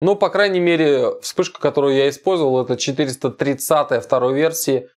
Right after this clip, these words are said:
Вообще никаких проблем с ней нет. Э, отличная вспышка работает с этой камерой. Всё в штатном режиме.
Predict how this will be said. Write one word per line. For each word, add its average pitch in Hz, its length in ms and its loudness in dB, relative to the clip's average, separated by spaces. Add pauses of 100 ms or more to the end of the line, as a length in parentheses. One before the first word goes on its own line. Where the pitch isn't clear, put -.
(160)
Вообще 139 280 0
никаких 127 280 -2
проблем 123 400 0
с - 80 -12
ней 117 140 -2
нет. 135 280 -2
Э, 120 220 0
отличная 120 560 -4
вспышка - 380 -6
работает 117 480 -2
с - 80 -6
этой 110 160 -6
камерой. 127 500 0 (320)
Всё 175 180 0
в 160 60 -8
штатном 143 360 0
режиме. 113 460 -4